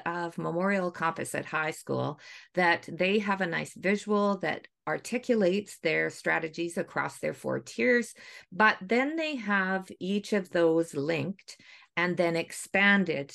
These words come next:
to be able to show, uh, lots more specifics within each of those areas. So, uh, being able to continue to build.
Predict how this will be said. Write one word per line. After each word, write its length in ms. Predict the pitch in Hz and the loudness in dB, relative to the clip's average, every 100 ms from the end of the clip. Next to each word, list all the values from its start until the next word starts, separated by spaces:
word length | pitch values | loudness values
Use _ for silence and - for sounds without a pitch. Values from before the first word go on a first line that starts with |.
| - - | -18 -4
to 120 | 170 | -2
be 160 | 160 | 2
able 280 | 160 156 165 | 2 2 0
to 140 | - 147 | -2 -10
show, 560 | - 147 139 143 139 - - - - | -6 -4 -2 -2 -4 -8 -20 -16 -4
uh, 340 | 147 135 135 - - - - | -2 -2 -8 -14 -14 -16 -8
lots 720 | - 160 160 190 226 226 - | -4 2 4 4 4 0 -4
more 360 | 175 185 190 185 | 0 2 2 0
specifics 1000 | - - 165 - 302 339 - 110 - - 151 | -4 -6 -4 -2 -2 -2 -2 -6 -10 -6 -4
within 420 | 147 151 139 135 | -2 -2 -4 -6
each 360 | 113 143 143 | -4 -6 -6
of 160 | 127 127 | -10 -8
those 300 | 123 123 123 135 | -6 -6 -6 -6
areas. 640 | 131 135 127 107 110 - - - - 226 | -6 -6 -8 -10 -14 -18 -20 -20 -20 -16
So, 720 | - - 202 180 185 180 175 _ - | -12 0 4 4 4 2 -2 _ 0
uh, 260 | 175 160 | 0 0
being 500 | 156 151 214 208 196 185 | -6 0 2 2 0 0
able 340 | 196 208 220 - - | 0 2 -2 -4 -8
to 240 | 185 180 175 | -6 -6 -8
continue 880 | 165 160 - - 180 180 180 180 175 | -10 -10 -12 -6 -4 -2 -2 -4 -6
to 220 | - 160 | -10 -14
build. 540 | 143 165 151 151 139 | -2 -2 -2 -6 -10